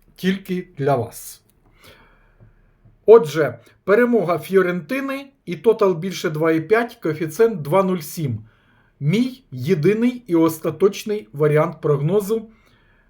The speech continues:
на перший матч на Татран Арені в Словаччині, де номінально Полісся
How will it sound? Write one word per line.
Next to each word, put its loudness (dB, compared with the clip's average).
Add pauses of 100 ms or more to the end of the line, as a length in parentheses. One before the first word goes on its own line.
(100)
на 2 (140)
перший 2
матч -4 (720)
на 2 (180)
Татран 2 (100)
Арені 0 (140)
в -20
Словаччині, -6 (1500)
де 4
номінально -4
Полісся -4